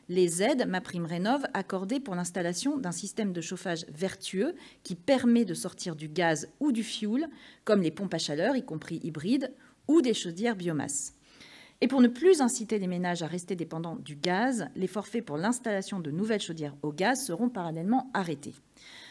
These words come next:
En cumulant les aides MaPrimeRénov' et les certificats d'économie d'énergie, il sera ainsi plus avantageux pour les ménages les plus modestes de choisir une pompe à chaleur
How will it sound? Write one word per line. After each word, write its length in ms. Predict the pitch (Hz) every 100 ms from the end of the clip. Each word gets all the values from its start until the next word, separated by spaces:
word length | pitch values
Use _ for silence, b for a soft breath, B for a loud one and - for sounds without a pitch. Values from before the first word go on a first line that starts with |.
| B B B -
En 100 | 233
cumulant 540 | 320 339 330 320 285 233
les 240 | 208 196
aides 160 | 208 175
MaPrimeRénov' 800 | 190 180 196 175 196 196 175 180 -
et 160 | 330
les 100 | 277
certificats 540 | 196 196 - - 196 185
d'économie 400 | 180 165 165 165
d'énergie, 480 | 160 151 156 233 294
il 80 |
sera 300 | 196 190 185
ainsi 300 | 185 - 185 - _ -
plus 340 | 294 359 370
avantageux 640 | 330 311 294 277 233 254 254 B B B
pour 160 | - 359
les 100 | 320
ménages 320 | 285 262 254
les 80 | 190
plus 300 | - - 294
modestes 580 | 302 247 240 - - - b b
de 80 | 185
choisir 480 | - 277 254 254 220
une 120 | 175
pompe 260 | - 320
à 40 | 294
chaleur 560 | 277 247 214 185 185